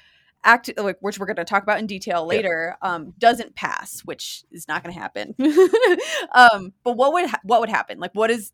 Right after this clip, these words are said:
Speaker 1: like, what are the
Speaker 2: Yeah.
Speaker 1: implications if, if bolts were banned or if w-, they were prohibited?
Speaker 2: Yeah, and, sorry, so, right, that's a great question. What's at stake? And,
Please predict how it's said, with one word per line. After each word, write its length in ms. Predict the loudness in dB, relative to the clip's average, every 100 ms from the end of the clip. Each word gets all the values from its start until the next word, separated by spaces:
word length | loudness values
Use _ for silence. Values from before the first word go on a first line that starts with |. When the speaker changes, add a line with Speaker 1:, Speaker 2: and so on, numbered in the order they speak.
| -6
Speaker 1:
like, 160 | -6 0
what 140 | -2
are 40 | 0
the 80 |
Speaker 2:
Yeah. 60 | -4
Speaker 1:
implications 760 | -6 -6 -4 -2 -4 -8 -14 -12
if, 120 | -12 _ _ _ _
if 300 | -10 -10 -8
bolts 300 | -6 -6 -8
were 180 | -8 -6
banned 560 | -6 -6 -6 -12 -20 -20 _ _ _ _
or 160 | -2 0
if 200 | 0 -6
w-, 140 | -14 -10
they 120 | -6
were 180 | -6 -6
prohibited? 540 | -6 -8 -8 -14 -18 _ _ _ _ _ _ _ _ 0
Speaker 2:
Yeah, 280 | 4 4 2
and, 220 | -4 -10 _ _ _ _ -18 -2
sorry, 260 | 2 2
so, 180 | 2 0
right, 260 | 2 2 2
that's 200 | -4 -2
a 40 |
great 200 | -2 -2
question. 200 | -2 -2
What's 200 | -2 -2
at 100 | -4
stake? 520 | -6 -4 -4 -4 -6
And, 280 | -8 -8